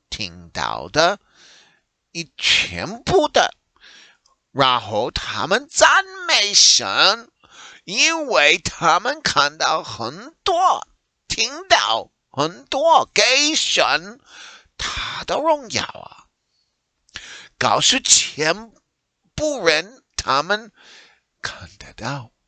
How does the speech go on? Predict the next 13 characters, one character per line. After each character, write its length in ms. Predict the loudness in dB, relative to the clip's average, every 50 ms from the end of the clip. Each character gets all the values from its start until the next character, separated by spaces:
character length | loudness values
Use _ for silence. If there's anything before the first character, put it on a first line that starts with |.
| _ _
然 320 | _ 0 2 2 2 0 -2
后 400 | -4 -4 -2 -2 -4 -6 -8 _ _ _ _ _ _ _ _ _ _ _ _ _ _ _ _ _ _ _ _ _ _ _ _ _ _ _ _ _ _ _ _ _
他 580 | -16 -16 -16 -16 -18 -20 -20 -18 -12 -10 -10 -10
们 140 | -8 -10 -12
很 1200 | -12 -14 -14 -16 -16 -14 -14 -14 -14 -14 -14 -14 -16 -18 -18 -8 -4 -2 -2 -2 -4 -10 -20 _ _ _ _
感 220 | -12 -10 -10 -10
谢， 440 | -6 -4 -6 -6 -6 -8 -20 -20 _ _ _
感 220 | -6 -6 -6 -4 -4
谢 260 | -6 -6 -6 -8 -14
神 180 | -14 -16 -16 -16 -20 _ _
啊。 160 | -20 -20 -20 _ _ _ _ _ _ _ _ _ -20 -20 -20 -20 -20 _ _ _
阿 260 | -12 -12 -12 -16 _ _
们。 280 | _ -18 -16 -16 -16 -18